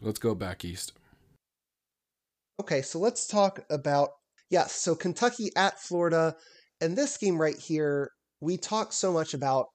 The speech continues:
Speaker 2: how Stanford will be a measuring stick for U S C. I think that this game is a measuring stick both ways, and that if Kentucky can go into the Swamp and do something that we just saw,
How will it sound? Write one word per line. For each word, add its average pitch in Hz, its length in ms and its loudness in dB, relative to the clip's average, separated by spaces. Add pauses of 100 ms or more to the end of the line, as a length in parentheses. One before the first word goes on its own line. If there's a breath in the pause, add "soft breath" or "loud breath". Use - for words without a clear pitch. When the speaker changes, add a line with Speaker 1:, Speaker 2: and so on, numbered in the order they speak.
(220)
Speaker 2:
how 135 580 0
Stanford 185 720 -2
will 147 140 2
be 143 100 0
a 135 60 0
measuring 131 440 -2
stick - 540 -4
for 120 720 -2 (160)
U 147 200 0
S 123 240 -2
C. 76 220 -12 (840)
I 196 140 4
think 208 260 -2
that 156 180 -6
this 156 200 -2
game 147 260 -2
is 120 160 -8
a 131 40 -4
measuring 131 380 -2
stick - 320 -8
both 120 260 -2
ways, - 440 -10 (560 soft breath)
and 143 180 -2
that 139 160 0
if 135 160 -8
Kentucky 208 460 -2
can 180 180 -4
go 143 280 0 (120)
into 214 400 -2
the 170 120 -8
Swamp 123 440 -4 (580 soft breath)
and 143 140 -2
do 170 120 -4
something 156 500 -2 (100)
that 143 200 0
we 160 280 -4
just 175 380 -4
saw, 160 420 0